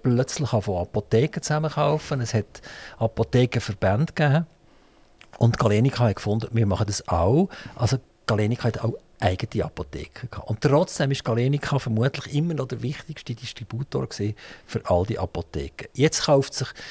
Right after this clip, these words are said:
die gute Galenica kauft sich jetzt noch einen Versandhandel und konkurrenziert all die Firmen, die sie sonst auf dem normalen Logistikweg beliefert. Also irgendwie ist doch das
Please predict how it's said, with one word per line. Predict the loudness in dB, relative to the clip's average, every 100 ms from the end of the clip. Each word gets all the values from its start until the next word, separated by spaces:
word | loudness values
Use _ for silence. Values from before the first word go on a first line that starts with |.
| -14 -8 -2
die |
gute | 4 4 4
Galenica | 4 4 4 2 0 0
kauft | 0 -2 -2
sich | -2
jetzt | -2 -2 2
noch | 2 2 -2 -12
einen | -6
Versandhandel | -4 0 2 4 4 2 2 4
und | 4 4
konkurrenziert | 4 2 4 4 4 4 2 2 2 2 0
all | 0 2 2
die | 2 2 2 0 -10
Firmen, | -4 2 2 4 2 2
die | 4 4
sie | 4
sonst | 4 4 4 0
auf | -6 -2
dem | 2
normalen | 4 4 4 2 0 -4 -10 -2
Logistikweg | 0 2 0 -2 -2 2 2 2 -2 -18 -20 -8 2
beliefert. | 2 2 -6 -4 0 2 2 0 -2 -10 -16 -16 -6
Also | 2 2 2 -4 -18 _ 2
irgendwie | 2 4 0 0 0 2 0 -6
ist | -6 -4
doch | -4
das | 2 4 4 2